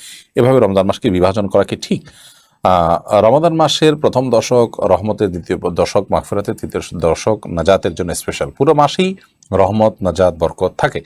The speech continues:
কিন্তু বিশেষভাবে এই দিনগুলোতে একটু আল্লাহ তাআলা বান্দাকে বেশি রহমত, বেশি বরকত, বেশি নাজাত দিয়ে থাকেন এই দশকের অনুপা-, অনুপাতে। এরকম একটি বর্ণনা হাদিসে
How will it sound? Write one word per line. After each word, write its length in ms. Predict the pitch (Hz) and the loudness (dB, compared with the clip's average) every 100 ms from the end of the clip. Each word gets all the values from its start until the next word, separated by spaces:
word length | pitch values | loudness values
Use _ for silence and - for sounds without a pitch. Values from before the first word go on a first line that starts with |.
| - - _ | -16 -20 _
কিন্তু 220 | - 139 135 | -4 -2 0
বিশেষভাবে 500 | 117 - 151 143 139 | 0 2 2 4 4
এই 60 | |
দিনগুলোতে 420 | 120 117 123 120 | 4 2 2 2
একটু 420 | 110 - 101 98 - | 0 2 2 2 -2
আল্লাহ 200 | - 92 | -2 0
তাআলা 200 | 85 85 | 0 0
বান্দাকে 380 | 80 82 80 80 | 2 0 -2 -2
বেশি 200 | 87 - | -4 -2
রহমত, 360 | 82 76 82 82 | -2 -2 -4 -4
বেশি 240 | 80 - | -6 -8
বরকত, 300 | 85 78 85 | -6 -4 -4
বেশি 220 | 82 82 | -6 -8
নাজাত 260 | 90 82 87 | -6 -4 -4
দিয়ে 180 | 87 98 | -4 -6
থাকেন 300 | 98 117 139 | -6 -6 -6
এই 280 | 95 82 78 | -6 -6 -4
দশকের 460 | 78 - 92 117 - - - | -6 -4 -4 -6 -8 -8 -4
অনুপা-, 280 | 104 98 131 | -2 0 0
অনুপাতে। 480 | 107 104 113 165 190 - - - - _ | 0 0 0 0 -4 -10 -20 -20 -20 _
এরকম 260 | 156 156 165 | 2 2 0
একটি 140 | 156 | 0
বর্ণনা 380 | 107 98 104 135 | 2 4 4 2
হাদিসে 560 | 104 87 82 - 76 | 0 -4 -4 -6 -6